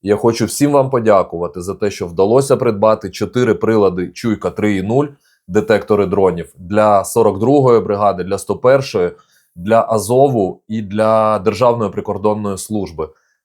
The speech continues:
Зараз я відкрив збір на ще чотири прилади, черга два місяці на них.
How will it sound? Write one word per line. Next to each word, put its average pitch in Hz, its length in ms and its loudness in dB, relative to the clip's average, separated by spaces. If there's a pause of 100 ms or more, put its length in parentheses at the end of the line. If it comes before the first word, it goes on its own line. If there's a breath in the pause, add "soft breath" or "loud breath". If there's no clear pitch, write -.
Зараз 127 480 2
я 117 60 0
відкрив 101 400 -4
збір 90 400 -6
на 107 140 -4
ще 117 300 -2
чотири 101 460 0
прилади, 110 680 2
черга 107 400 0
два 95 260 0
місяці 117 500 -6
на 90 140 -4
них. 82 260 -12